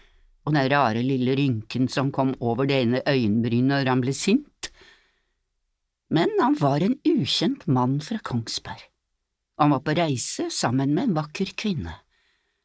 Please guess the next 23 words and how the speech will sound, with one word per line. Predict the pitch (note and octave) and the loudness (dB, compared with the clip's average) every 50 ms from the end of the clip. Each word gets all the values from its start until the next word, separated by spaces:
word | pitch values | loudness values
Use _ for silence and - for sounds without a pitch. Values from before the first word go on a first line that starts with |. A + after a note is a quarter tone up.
| _ _ _ _ _ _ _ _ _ _ - | _ _ _ _ _ _ _ _ _ _ -2
I | A2 A#2+ | 0 0
Barbaras | G#2+ A2+ A2 A#2 A2+ G#2 B2+ B2 B2+ C3 C3+ - - - | 2 2 2 2 0 -2 -2 -2 -2 -2 -4 -6 -6 -2
buk | D3 D#3 F#3 G#3 A#3 A#3 - - | 0 2 2 2 2 0 -2 -4
sprellet | - - - - G3 E3+ D3+ C3 A#2 A#2+ A#2 - C3 | -6 -6 -4 -2 0 0 2 2 2 0 0 0 0
en | B2+ C3+ | 0 2
liten | C3 C#3+ A#2+ G#2+ - - B2 B2+ - | 2 0 -2 -4 -4 -2 -2 0 0
ensom | D3 C#3+ B2 A2+ G2+ - - - C3+ - - | 0 0 2 0 -2 -2 -4 -4 -4 -2 0
unge, | F#3+ D#3+ C3 A#2 A#2 A#2+ - F#3+ A3+ A3 | 0 0 0 0 -2 -2 -2 -4 -4 -4
og | F#3+ E3+ E3+ | -2 -2 -2
hun | E3+ F#3 G#3+ G3+ F#3+ | 0 0 0 0 0
ble | G3+ G#3 G#3 | 0 0 -2
liggende | G#3+ A3+ G#3+ F3+ D3 C#3+ D3 D#3+ F#3 | 0 0 -2 -2 0 0 0 2 2
lenge | G#3 G3+ A3 A3 F#3 D3+ D#3 E3+ | 2 2 2 4 4 4 4 4
med | F3 G3+ F#3 | 2 2 2
hendene | F3 D3 C#3 C#3 C#3 D#3 F3+ - - | 2 2 2 2 2 2 2 0 0
om | B2 A2+ A2 G#2+ - - | 0 0 0 0 -2 -2
den | A2+ A2 A2 A2+ A2 G#2+ - - | -2 0 0 0 0 -2 -2 -2
og | C#3 C#3+ | -2 0
bare | D3 C#3 D3+ | 0 -2 -2
kjenne, | D3+ - - F3 E3+ D3+ C3+ B2 A#2+ B2 D3 D3+ D3+ - - - - - _ _ _ _ _ _ - | -4 -4 -4 -4 -2 -2 -2 -4 -4 -4 -6 -6 -6 -8 -16 -20 -20 -20 _ _ _ _ _ _ -4
før | - C#3+ C3+ B2+ F3 | 0 0 0 0 0
søvnen | - - - D3+ C3+ B2 B2 B2+ D3 D3+ | -2 -4 -2 -2 -2 -2 -2 -2 -2 -4
tok | D3+ D#3 C#3+ - | -2 -4 -4 -4